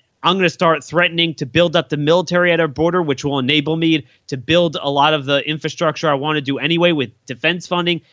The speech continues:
Um, another idea I put forth is he should say, "I'm finally gonna follow statute on immigration and not a district judge. And you know what? I'm going to terminate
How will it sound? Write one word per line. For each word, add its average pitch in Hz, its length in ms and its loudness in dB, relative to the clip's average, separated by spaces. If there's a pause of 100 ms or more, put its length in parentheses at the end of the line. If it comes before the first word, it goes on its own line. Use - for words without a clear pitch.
(360)
Um, 143 320 0 (100)
another 180 400 2
idea 151 340 2
I 147 40 2
put 156 320 -6
forth 180 320 -4
is 175 220 -4 (340)
he 233 200 0
should 220 240 -2
say, 202 360 2 (140)
"I'm 190 180 0
finally 233 440 0
gonna 180 180 0
follow 202 380 2
statute 185 640 -4
on 151 140 -2
immigration 160 580 -4
and 151 120 -6
not 175 160 2
a 160 60 0
district 170 460 -6
judge. 170 440 0
And 170 160 -6
you 165 100 -4
know 175 160 0
what? 160 420 2 (440)
I'm 196 200 0
going 196 300 0
to 165 120 -10
terminate 170 720 -2